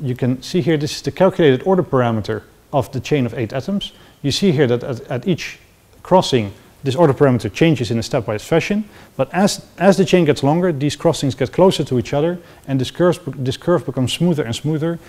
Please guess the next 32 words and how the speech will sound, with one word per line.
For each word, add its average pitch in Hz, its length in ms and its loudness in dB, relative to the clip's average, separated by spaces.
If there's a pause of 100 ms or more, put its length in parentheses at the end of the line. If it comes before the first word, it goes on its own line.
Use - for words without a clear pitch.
(160)
and 131 120 2
in 131 60 4
the 123 100 2
end 143 160 2
shows 139 300 0
you 135 60 0
the 120 80 -4
critical 131 340 -4
behavior 113 520 -4 (240)
around 120 280 0
the 110 60 -8
quantum 117 240 -2
phase 117 200 -6
transition, 110 400 -8 (440)
which 127 180 -4
I 123 60 0
think 113 220 -6
is, 120 120 -8
is 135 140 -10
quite 110 260 -6
unique. 123 380 -10
And 127 240 -6 (140)
I 123 120 -4
emphasize 160 420 -2
once 160 240 0
more 147 260 0 (300)
that 113 240 0
this, 165 340 2 (380)
uh, 107 340 0 (300)
this, 139 420 4 (120)
um, 107 400 -2 (120)
Hamiltonian 180 680 4